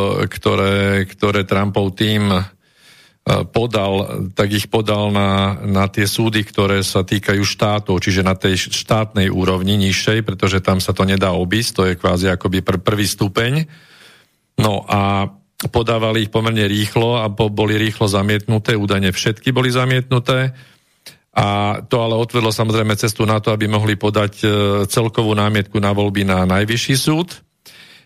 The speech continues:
A, a ako viete, najvyšší súd sa nebol ochotný zaoberať s tou-, s touto, s, s týmto podaním a neprevzal teda na seba zodpovednosť. Mne sa zdá, že, e,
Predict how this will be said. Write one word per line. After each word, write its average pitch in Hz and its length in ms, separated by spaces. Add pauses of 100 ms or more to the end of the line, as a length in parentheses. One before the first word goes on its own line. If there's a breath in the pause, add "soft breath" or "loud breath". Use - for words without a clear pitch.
(160 loud breath)
A, 123 80
a 104 480
ako 110 240
viete, 104 160
najvyšší 104 400
súd 95 240
sa 104 160 (160)
nebol 101 400
ochotný 95 320
zaoberať 101 480
s - 80
tou-, 113 240
s - 160
touto, 110 400
s, - 80
s 107 160
týmto 113 240
podaním 117 640 (560 loud breath)
a 101 400
neprevzal 123 800
teda 107 160
na 101 160
seba 104 240
zodpovednosť. 107 720
Mne 135 160
sa 156 80
zdá, 143 320
že, 139 80
e, 127 200